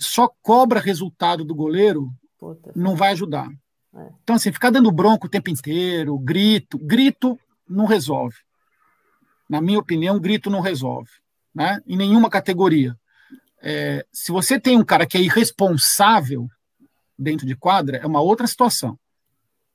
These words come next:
Speaker 1: Um atleta irresponsável que é inconsequente, tá brincando lá. É uma, mas isso é a exceção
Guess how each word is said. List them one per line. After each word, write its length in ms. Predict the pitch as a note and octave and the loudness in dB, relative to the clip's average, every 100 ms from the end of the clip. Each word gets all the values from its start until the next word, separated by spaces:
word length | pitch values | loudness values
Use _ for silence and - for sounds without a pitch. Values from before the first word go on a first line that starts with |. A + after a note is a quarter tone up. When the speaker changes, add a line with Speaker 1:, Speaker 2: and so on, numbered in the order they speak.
| _ _ - | _ _ -4
Speaker 1:
Um 120 | C#3+ | -2
atleta 400 | C#3 F3 A3 A#3 | 0 0 2 2
irresponsável 720 | G#3 G#3 F#3 E3 - F#3+ G#3 | 2 0 0 -2 2 2 2
que 60 | A3 | 0
é 40 | |
inconsequente, 840 | A3 A3 G#3+ G3 - F#3 G#3+ A3+ - | 0 0 0 -2 -2 0 2 2 0
tá 80 | |
brincando 560 | G3+ A#3 - G3 F3+ C#3+ | 2 2 2 0 0 -2
lá. 220 | B2 G#2+ _ _ _ _ _ _ _ _ | -4 -8 _ _ _ _ _ _ _ _
É 80 | C3 | -6
uma, 400 | D3 C#3+ C3 C#3 - _ D3 | -4 -4 -6 -10 -18 _ -4
mas 240 | D#3+ D3 | -4 -2
isso 220 | A3 - | -2 2
é 100 | C4+ | 4
a 480 | C4 A3+ G3 D#3 D3+ | 4 4 4 2 0
exceção 720 | F3+ - F#3+ - G3+ B3 | -2 -2 -2 0 2 0